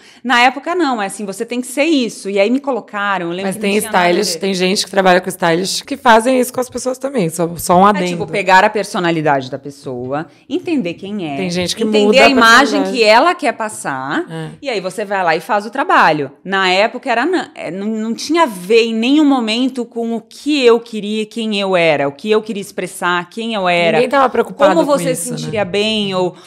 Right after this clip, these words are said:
Speaker 1: ou, ou que, que gama, que parte da moda tem a ver com você, entendeu? Não.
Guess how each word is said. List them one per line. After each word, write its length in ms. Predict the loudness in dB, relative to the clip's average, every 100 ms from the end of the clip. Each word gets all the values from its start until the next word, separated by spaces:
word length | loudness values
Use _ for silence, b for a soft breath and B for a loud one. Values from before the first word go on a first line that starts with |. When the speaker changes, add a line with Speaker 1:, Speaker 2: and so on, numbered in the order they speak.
| B
Speaker 1:
ou, 300 | -4 -4 -2
ou 320 | -2 -2 -4 _ -20 -20 -20
que, 140 | -20 _ _
que 180 | -16 -10
gama, 520 | 0 4 6 4 2
que 120 | -6
parte 480 | -8 0 2 0 -2
da 140 | 0
moda 340 | 2 4 4 2
tem 200 | -2 -4
a 20 |
ver 140 | -4
com 120 | -6 -4
você, 300 | -6 -6 -6
entendeu? 480 | -4 -4 -2 -2
Não. 420 | 0 2 2 0